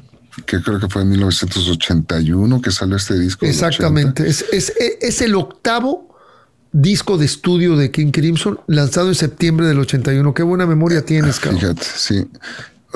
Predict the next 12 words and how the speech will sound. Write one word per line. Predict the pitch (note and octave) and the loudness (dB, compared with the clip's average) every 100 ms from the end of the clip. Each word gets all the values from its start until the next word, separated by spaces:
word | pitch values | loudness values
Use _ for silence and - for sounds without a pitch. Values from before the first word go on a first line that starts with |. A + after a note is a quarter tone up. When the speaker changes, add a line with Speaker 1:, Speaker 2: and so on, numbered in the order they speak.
| A2+ | -2
Speaker 1:
Me | A#2+ | 0
acuerdo | G2+ C3+ E3 E3 | 0 0 0 0
porque | A2 G2 G#2 G2+ | -2 -2 0 0
yo | G2 A#2+ C3 C3+ C3 | 2 2 0 0 2
estaba | B2 - B2 | 0 0 -2
en | A#2 | 0
la | A2 | 0
secundaria | - E2+ - F#2 F#2 A2 G#2+ F#2+ | -2 -4 0 0 2 2 0 0
precisamente. | D#2+ D#2+ F#2+ - F2+ F#2+ G#2 A#2+ F#2 E2 D#2 | 0 -2 -4 -2 -2 0 0 -2 -2 0 0
O | F2+ | 0
sea, | F#2+ G#2 | -2 0
era, | G#2 G#2+ | 0 0